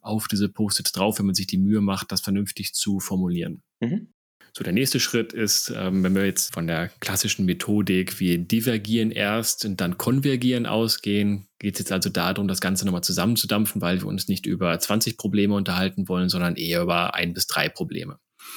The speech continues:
Speaker 1: Machen wir ganz einfach über Klebepunkte. Das heißt, in drei Minuten kriegt jeder Teilnehmer drei Klebepunkte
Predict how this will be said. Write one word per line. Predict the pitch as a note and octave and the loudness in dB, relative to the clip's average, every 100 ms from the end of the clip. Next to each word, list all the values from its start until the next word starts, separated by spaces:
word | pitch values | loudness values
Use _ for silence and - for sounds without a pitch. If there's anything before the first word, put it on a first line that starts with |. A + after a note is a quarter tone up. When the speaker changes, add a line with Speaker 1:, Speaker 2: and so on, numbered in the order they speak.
| - - | -18 -6
Speaker 1:
Machen | G2 G#2 | -4 0
wir | G2+ | 2
ganz | F#2 | 2
einfach | F#2 A2+ A2 | 2 0 0
über | A2+ G2 F#2+ | -2 0 0
Klebepunkte. | - F2+ G2+ - - - - - - | 2 2 2 -2 -6 -6 -10 -14 -12
Das | F#2+ | -6
heißt, | F#2 G2+ | -4 -2
in | F#2+ | 0
drei | G#2 | 2
Minuten | A#2 A#2+ C3+ C3+ | 4 4 2 2
kriegt | A#2 G2+ - | 0 -2 0
jeder | G2 F#2+ | 0 2
Teilnehmer | G2 F#2+ F#2+ | 2 2 4
drei | F#2 - E2 | 2 0 0
Klebepunkte | - D3 C#3+ C3 B2+ B2 | 0 0 0 -2 0 -2